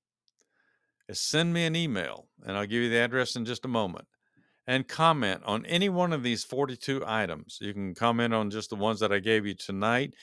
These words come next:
Give me your opinion, your impression about any one of these, or more than one if you feel so inclined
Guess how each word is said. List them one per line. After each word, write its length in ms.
Give 180
me 180
your 260
opinion, 560
your 180
impression 720
about 680
any 240
one 320
of 120
these, 460
or 220
more 320
than 260
one 240
if 160
you 340
feel 260
so 300
inclined 720